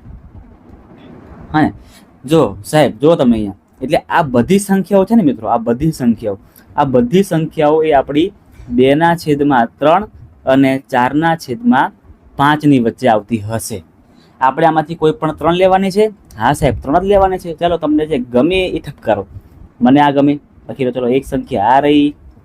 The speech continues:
બીજી આપણે ચલો આ લઈ લઈએ, ત્રીજી આપણે ચલો આ લઈ લઈએ, હે ને? તમે કેટલી જોઈએ છે બોલો તો?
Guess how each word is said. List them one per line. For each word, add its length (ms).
બીજી 300
આપણે 220
ચલો 160
આ 100
લઈ 220
લઈએ, 380
ત્રીજી 340
આપણે 220
ચલો 180
આ 140
લઈ 180
લઈએ, 280
હે 60
ને? 100
તમે 260
કેટલી 340
જોઈએ 220
છે 80
બોલો 220
તો? 160